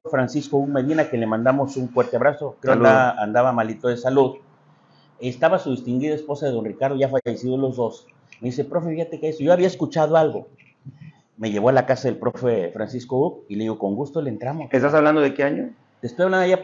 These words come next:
Speaker 1: alrededor del noventa y uno, noventa y dos, por ahí más o menos esa fecha. Y me integro al comité que ellos tenían, levantando firma, visitando comunidades, una serie de cuestiones. El maestro Francisco U, por ahí, con algún otro grupo de gente, hizo una especie de iniciativa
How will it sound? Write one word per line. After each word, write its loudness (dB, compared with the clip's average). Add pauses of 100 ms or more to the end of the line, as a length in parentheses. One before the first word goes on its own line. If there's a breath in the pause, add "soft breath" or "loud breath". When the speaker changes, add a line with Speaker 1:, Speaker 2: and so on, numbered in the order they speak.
Speaker 1:
alrededor -2
del -2
noventa 0
y -2
uno, -2
noventa -4
y -8
dos, -12 (140)
por 6
ahí 6
más 2
o -4
menos -4
esa -8
fecha. -12 (800 soft breath)
Y 0
me 4
integro 4
al 0
comité 2
que 0
ellos 0
tenían, 0 (340 soft breath)
levantando 2
firma, -2
visitando -2
comunidades, -2
una -2
serie -4
de -2
cuestiones. -4 (120)
El -2 (100)
maestro -2
Francisco -2
U, 2
por 0
ahí, 0 (200)
con -6
algún -4
otro -6
grupo -8
de -6
gente, -10 (300 soft breath)
hizo -6
una 2
especie -6
de -4
iniciativa -8